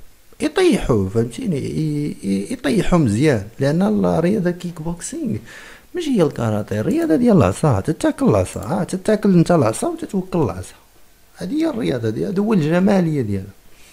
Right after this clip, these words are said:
وتتعلمك يعني لا discipline. انا تصوروا معايا راه كوما الكيك بوكسينغ كاع ما، ما عمري نعرف شنو هو لا discipline في الحياه. والرياضه ديال الكيك بوكسينغ اللي مارسها من كانت عندي ثمان سنين غيرات بزاف د الحوايج في حياتي،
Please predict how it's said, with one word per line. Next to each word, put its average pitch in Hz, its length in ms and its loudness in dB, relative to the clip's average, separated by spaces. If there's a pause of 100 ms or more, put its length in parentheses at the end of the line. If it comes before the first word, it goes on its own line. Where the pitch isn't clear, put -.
(540)
وتتعلمك 185 720 0
يعني 160 240 0
لا 170 100 4
discipline. 120 640 -4 (120)
انا 165 100 -6
تصوروا 240 460 -6
معايا 104 380 -4
راه 117 600 -8 (100)
كوما 165 260 -2
الكيك 147 280 -8
بوكسينغ 226 580 -8
كاع - 180 -8
ما، 165 180 -6
ما 147 200 -8
عمري 156 380 -6
نعرف 131 380 -8
شنو - 180 -10
هو 117 260 -6
لا 127 120 -8
discipline 107 600 -10
في - 80 -14
الحياه. 95 360 -18 (1000)
والرياضه 127 500 -4
ديال 117 100 -8
الكيك 113 240 -8
بوكسينغ 117 320 -2
اللي 123 120 0
مارسها 107 380 -4
من 113 140 -4
كانت 101 240 -8
عندي 98 180 -6 (100)
ثمان 117 120 -8
سنين 254 320 -10 (1040)
غيرات 165 580 -4
بزاف 120 420 -2
د 143 40 -6
الحوايج 127 400 2
في - 140 -8
حياتي، 90 400 0